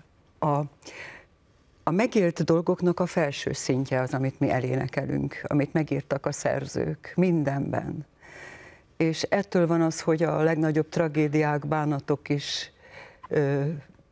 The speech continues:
kincsekként tudnak, ö, megmaradni a lelkünkben,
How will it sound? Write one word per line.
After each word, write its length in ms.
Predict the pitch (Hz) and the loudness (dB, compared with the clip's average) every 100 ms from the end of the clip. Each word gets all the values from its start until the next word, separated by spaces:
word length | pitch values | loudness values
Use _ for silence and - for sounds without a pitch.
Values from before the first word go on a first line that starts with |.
| _ - | _ -6
kincsekként 1400 | - 220 185 - 131 - - 151 131 123 131 - - 143 | 0 2 2 0 -2 -4 -4 -2 0 -2 -6 -8 -10 -6
tudnak, 580 | - 135 131 127 135 - | 0 2 2 0 -4 -4
ö, 280 | 156 135 131 | -2 0 0
megmaradni 720 | 135 156 147 143 131 135 139 | 2 2 2 2 0 0 2
a 40 | 135 | 2
lelkünkben, 880 | 143 147 - 147 143 147 151 185 | 2 0 0 2 2 2 0 0